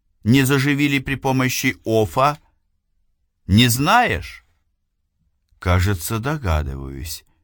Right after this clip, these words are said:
"Чёрт! Вот и я теперь догадываюсь". Кусочки мозаики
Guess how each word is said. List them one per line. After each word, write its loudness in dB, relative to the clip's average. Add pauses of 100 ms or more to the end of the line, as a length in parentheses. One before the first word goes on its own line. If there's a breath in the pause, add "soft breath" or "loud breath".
(960)
"Чёрт! 2 (800)
Вот 2
и 4
я 6
теперь -2
догадываюсь". -2 (800)
Кусочки -2
мозаики 0